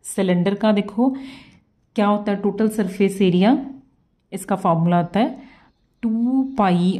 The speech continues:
R into H plus R। ये भी स्टूडेंट्स याद रखने की ज़रूरत नहीं पड़ती अगर आप एक एक चीज़ इसका फॉर्मूला ही ध्यान से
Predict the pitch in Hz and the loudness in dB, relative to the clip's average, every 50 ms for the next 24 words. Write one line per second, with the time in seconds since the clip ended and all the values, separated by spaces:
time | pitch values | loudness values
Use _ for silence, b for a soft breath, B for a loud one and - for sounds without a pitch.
0 | - - 196 185 180 175 170 175 196 240 262 269 - - - - _ _ _ _ | -2 0 4 4 6 6 6 4 4 4 2 0 -6 -10 -16 -20 _ _ _ _
1 | _ _ _ _ 202 190 185 185 180 185 - 214 208 - - 190 185 185 185 - | _ _ _ _ 0 4 4 4 4 4 2 -2 -2 0 0 0 0 0 -2 -4
2 | - 190 185 - 185 170 165 160 165 - - - - 190 185 175 151 139 - - | -6 -6 -2 0 2 2 2 2 0 -4 -10 -6 0 2 2 2 2 0 -6 -14
3 | - - - - - - - _ _ _ _ _ _ _ _ _ _ b b b | -18 -20 -20 -20 -20 -20 -20 _ _ _ _ _ _ _ _ _ _ b b b
4 | b b b b - 165 202 233 226 233 294 285 - 254 233 269 294 285 - 240 | b b b b 0 2 4 4 4 4 2 0 0 2 4 4 4 4 4 4
5 | 208 185 175 175 196 220 226 226 220 220 233 226 240 233 208 202 196 190 190 185 | 4 4 4 4 2 2 2 4 4 4 4 6 4 4 4 4 4 4 4 4
6 | 214 208 214 240 254 247 240 196 175 170 220 233 247 233 202 214 208 208 208 208 | 2 4 4 4 4 4 2 0 2 4 4 4 4 6 4 4 4 4 2 2
7 | 208 - - 208 190 196 220 214 214 214 - 196 185 180 185 180 185 - 220 214 | 0 0 0 2 2 4 2 2 2 2 2 2 2 2 0 -2 0 0 0 0
8 | 214 - 196 180 175 180 185 190 208 214 214 220 185 196 190 185 175 170 165 - | 2 2 2 2 4 2 2 4 6 6 6 6 6 4 4 4 2 2 2 0
9 | 190 | -4